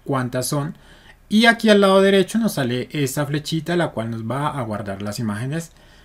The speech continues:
en un archivo rar. Entonces ahí nos dice descargar, le damos clic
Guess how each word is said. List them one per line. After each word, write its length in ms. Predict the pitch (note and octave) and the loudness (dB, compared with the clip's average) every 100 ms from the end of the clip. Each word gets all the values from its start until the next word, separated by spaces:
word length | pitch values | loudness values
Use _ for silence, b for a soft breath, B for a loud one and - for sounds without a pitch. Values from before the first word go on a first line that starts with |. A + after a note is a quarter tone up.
| b F#3+ | b 0
en 320 | G3+ A3 G#3 | 4 4 2
un 180 | D3+ C3 | -4 -2
archivo 680 | B2 A#2 - B2 A#2+ A#2 A2+ | -4 -6 -10 -6 -4 -4 -6
rar. 360 | B2 A#2 F#2 - | -4 -6 -6 -14
Entonces 280 | A2+ A#2 C#3+ | -10 -6 -4
ahí 120 | C#3 | -4
nos 140 | B2+ | -4
dice 240 | C3+ B2 C#3+ | -6 -4 -4
descargar, 580 | D3 - E3+ E3+ E3+ | -4 -2 0 2 2
le 80 | F#3+ | 2
damos 340 | E3 A#2+ A#2 - | 0 0 -6 -6
clic 380 | C#3+ D#3 F#3+ | -4 -2 -2